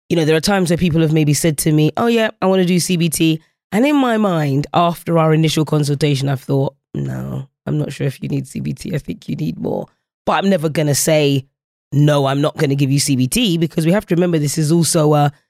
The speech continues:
you know, this is a, sounds, sounds strange, but it's a paid relationship. You know, if someone is asking for something, I will always make recommendations and say, "I wonder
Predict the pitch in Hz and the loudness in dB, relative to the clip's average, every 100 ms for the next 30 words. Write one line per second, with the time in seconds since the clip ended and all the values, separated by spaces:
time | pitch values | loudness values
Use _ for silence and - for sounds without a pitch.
0 | _ _ - 170 151 156 156 165 156 151 | _ _ -4 -2 0 0 0 0 2 2
1 | 151 _ _ _ - - _ _ _ _ | 0 _ _ _ -16 -16 _ _ _ _
2 | _ - _ - - 170 160 156 - 165 | _ -20 _ -6 -2 -2 0 -2 -2 0
3 | 160 - 196 180 135 151 160 147 - 196 | 0 0 0 0 0 0 0 0 -2 -2
4 | 185 160 127 180 - - - - - - | 0 0 0 -2 -4 -8 -10 -12 -20 -6
5 | 160 131 - 175 175 - 165 160 147 - | -2 -2 -2 -2 -2 -2 0 0 0 -2
6 | 160 156 - 147 131 156 156 160 151 143 | -2 -2 -4 -6 -4 -2 -2 -2 -4 -8
7 | - 117 113 - _ _ - 202 220 196 | -4 -4 -4 -10 _ _ -2 0 2 0
8 | 170 185 143 165 165 147 143 160 180 - | 0 0 0 0 0 0 2 2 0 -2
9 | 143 139 147 131 147 - 151 151 160 160 | -2 0 0 0 -2 0 0 2 2 2
10 | 151 | 0